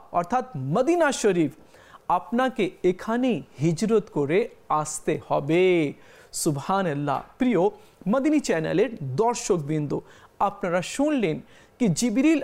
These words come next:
আলাইহিস সালাম, মিকাইল আলাইহিস সালাম আর বোরাকও নেমে আসলো কোন স্থানে?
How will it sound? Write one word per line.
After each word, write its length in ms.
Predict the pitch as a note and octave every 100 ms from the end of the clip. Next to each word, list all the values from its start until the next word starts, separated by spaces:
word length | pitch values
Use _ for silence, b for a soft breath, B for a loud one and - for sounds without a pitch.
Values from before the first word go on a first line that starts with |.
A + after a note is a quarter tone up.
| -
আলাইহিস 360 | G#3 A3 -
সালাম, 600 | - D#3+ F#3+ A#3 E3+ C3+ C#3+
মিকাইল 520 | A3+ - B3 B3+ B3
আলাইহিস 340 | F3+ F#3+ G3 -
সালাম 540 | E3 F3 A3 A#3+ F#3 -
আর 240 | G3 A#3 A3+
বোরাকও 840 | C#3 C3 G#3+ A3+ B3 C4+ A#3+ C#4+ -
নেমে 540 | D3 F#3 D4 F4+ F4+
আসলো 560 | A#3+ G3 - G#3 E3+ C3+ - _
কোন 320 | G#3 B3 C4
স্থানে? 520 | A#3+ - C4 C4+ C#4+